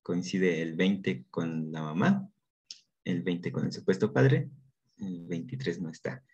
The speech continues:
El siguiente marcador, once doce, cualquiera de los dos lo pudo haber sido de la mamá, pero no coincide con, con el supuesto padre.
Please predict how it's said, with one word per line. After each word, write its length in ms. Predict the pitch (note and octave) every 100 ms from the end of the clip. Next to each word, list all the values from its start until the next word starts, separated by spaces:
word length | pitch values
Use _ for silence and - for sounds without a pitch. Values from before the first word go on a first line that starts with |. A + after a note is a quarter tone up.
| - - _
El 120 | G2+
siguiente 260 | F#2 F#2+ F#2+
marcador, 400 | F2 F2 F#2 F#2+
once 380 | F#2+ G2 G2 F#2
doce, 420 | G2 A#2+ D3+ D#3+ - _ _ _ _ _ _ -
cualquiera 340 | F#2 F2+ F#2+
de 80 | F2
los 100 | E2
dos 140 | A2
lo 140 | A2 -
pudo 140 | F#2
haber 140 | E2 -
sido 200 | F2 E2+
de 100 | E2
la 60 |
mamá, 420 | D#2+ - - - - _ _ -
pero 220 | - E2
no 260 | E2+ E2
coincide 540 | E2 D#2+ - E2 D#2 -
con, 280 | - C2 - _ _ _
con 180 | - E2
el 80 | E2
supuesto 440 | C#3 C3 - -
padre. 320 | C#3+ C#3 C3+